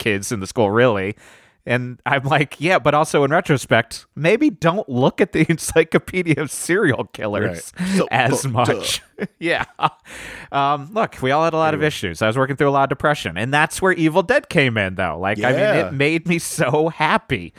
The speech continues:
Speaker 1: as a fucking kid in the Evil Dead franchise.
Speaker 2: Yeah.
Speaker 1: Uh,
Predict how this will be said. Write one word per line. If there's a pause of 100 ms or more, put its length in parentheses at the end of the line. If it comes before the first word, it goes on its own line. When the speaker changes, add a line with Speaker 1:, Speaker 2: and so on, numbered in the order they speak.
(240)
Speaker 1:
as
a
fucking
kid (320)
in
the
Evil
Dead
franchise. (360)
Speaker 2:
Yeah.
Speaker 1:
Uh,